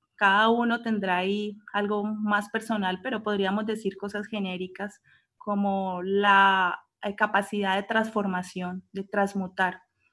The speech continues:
que tiene el fuego. Es el elemento por excelencia que transmuta. Y eso ha sido muy valioso cuando estamos en escenarios terapéuticos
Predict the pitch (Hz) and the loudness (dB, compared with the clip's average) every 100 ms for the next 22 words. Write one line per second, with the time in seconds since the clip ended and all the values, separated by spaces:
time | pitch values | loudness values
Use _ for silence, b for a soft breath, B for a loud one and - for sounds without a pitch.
0 | _ _ 202 202 190 180 185 190 190 180 | _ _ -8 -6 -4 -4 -6 -4 -4 -4
1 | 180 - - 214 226 214 214 220 226 240 | -8 -8 -2 2 4 4 4 4 4 4
2 | 247 233 - 202 185 185 190 202 226 220 | 2 0 -2 -4 -4 -6 -6 -8 -8 -6
3 | 190 185 196 196 202 - - _ b b | -4 0 0 0 -4 -16 -18 _ b b
4 | b b - 285 294 294 311 302 269 285 | b b 4 8 10 10 8 8 8 6
5 | 277 277 269 240 254 254 262 240 233 247 | 6 6 4 4 4 4 4 2 2 -2
6 | 285 - _ - 214 208 208 214 208 196 | -4 -10 _ 2 2 4 2 2 2 0
7 | 220 226 226 226 269 269 247 214 208 214 | -2 4 6 6 4 2 2 2 4 4
8 | 220 240 233 254 208 214 196 196 202 208 | 4 0 -2 0 0 2 0 0 -4 -6
9 | 226 233 - | -4 -4 -6